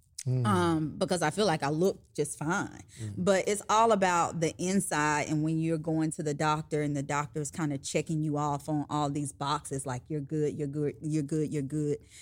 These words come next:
Speaker 2: And then it also taps into your mental space,
Speaker 1: Mm-hmm.
Speaker 2: because now working out helps me deal with people. Like,
Speaker 1: How so?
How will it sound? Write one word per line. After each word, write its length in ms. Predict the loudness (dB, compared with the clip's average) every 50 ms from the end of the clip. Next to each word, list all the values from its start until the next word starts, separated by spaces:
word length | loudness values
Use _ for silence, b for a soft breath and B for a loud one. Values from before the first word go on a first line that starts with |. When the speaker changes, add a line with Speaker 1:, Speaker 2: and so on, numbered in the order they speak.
| B B B B B
Speaker 2:
And 220 | -2 0 2 2 2
then 280 | 2 0 -2 -2 -4 -2
it 160 | -2 -2 0 2
also 460 | 2 4 4 2 2 2 2 2 2
taps 440 | 0 0 -2 0 0 0 -2 -4 -4
into 240 | -2 -2 0 0 0
your 160 | 0 0 2
mental 480 | 2 4 4 4 2 0 -2 -2 -4 -4
space, 640 | -4 -6 -6 -6 -6 -6 -8 -10 -10 -10 -10 -10 -12
Speaker 1:
Mm-hmm. 100 | -14 -18 -14 -4
Speaker 2:
because 280 | 0 2 2 2 2 2
now 380 | 0 2 2 2 4 4 2
working 400 | 2 4 2 2 2 2 2 2
out 360 | 2 2 4 4 2 2 0 B B B B B B B _
helps 380 | 2 4 4 4 2 0 -2 0
me 260 | 2 2 2 0 0
deal 320 | 0 2 4 4 4 6
with 220 | 4 2 0 -2 -2
people. 520 | 0 2 2 2 2 -2 -8 -8 -8 -12 -18 _ _ _ _ _ _ _
Like, 420 | -2 0 0 0 -2 -6 -10 -20 -6 0
Speaker 1:
How 120 | 0 0
so? 360 | 2 2 2 2 2 0 -2